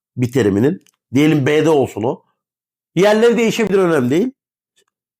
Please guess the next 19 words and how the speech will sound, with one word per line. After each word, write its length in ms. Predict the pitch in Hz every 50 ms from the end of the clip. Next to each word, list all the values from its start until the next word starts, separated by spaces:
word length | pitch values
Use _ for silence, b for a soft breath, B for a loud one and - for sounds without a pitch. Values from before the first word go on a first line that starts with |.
| _ _
Tam 220 | - 233 247 233 226
bölen 200 | 240 240 240 220
sayısı 280 | 233 208 175 151 -
sekiz 280 | - 220 196 220 233 214
ve 60 | 214
on 140 | 208 214 208
iki 200 | 185 - - 165
olan. 180 | 127 110 104 104
Şimdi 360 | - - 170 165 139 - B B B B B B _ _
tam 300 | - 202 233 233 233 220
bölen 260 | 220 208 220 226 220
sayısı 440 | 208 - 165 139 135 131 - - 165
sekiz 360 | - - 160 143 170 180 156
olan 280 | 147 120 98 85 87 - _ _ _ _ _ _
sayının 520 | - - 131 120 107 98 104 131 180 - b b b b _ _ _ _ _ _ _ _ _
pozitif 320 | 214 214 214 - 185 156
bölen 240 | 156 180 190 185 180
sayısı 360 | - 185 170 160 - - 175
nedir? 300 | 170 147 151 190 190